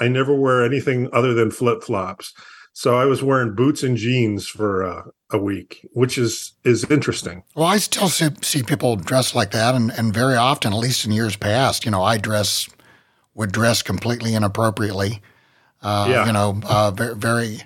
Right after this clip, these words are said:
Speaker 2: 'cause I just, the cold doesn't affect me that much. I actually kinda like it a little on the chilly side.
Speaker 1: Well, I was there for that horrible Ohio State game against Michigan, so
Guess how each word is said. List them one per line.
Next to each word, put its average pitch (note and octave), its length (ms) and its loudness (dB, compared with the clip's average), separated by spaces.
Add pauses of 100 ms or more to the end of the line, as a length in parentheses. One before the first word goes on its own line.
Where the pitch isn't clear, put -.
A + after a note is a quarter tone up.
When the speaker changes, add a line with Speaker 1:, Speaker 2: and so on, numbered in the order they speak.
Speaker 2:
'cause B2 140 -2
I B2+ 120 2
just, B2+ 240 -2
the A2+ 60 -2
cold C#3 280 2
doesn't A#2 220 0
affect A2 320 -4
me A2+ 80 -2
that A2 180 0
much. G#2+ 240 0
I D3 300 2
actually B2 280 -2
kinda A2 260 0
like G#2 340 0
it B2 160 -2
a A2+ 100 -6
little A#2+ 240 -2
on G#2 120 0
the F#2 60 -2
chilly A2 320 0
side. - 360 -6 (220)
Speaker 1:
Well, - 280 -2 (240)
I D#3 80 2
was D#3+ 220 0
there D3 180 0
for C#3+ 120 0
that B2+ 180 2
horrible A2 500 2
Ohio G#2+ 300 0
State G#2+ 380 -2
game F#2+ 260 -4
against F#2+ 280 -6
Michigan, G2 520 -2
so F2+ 340 -8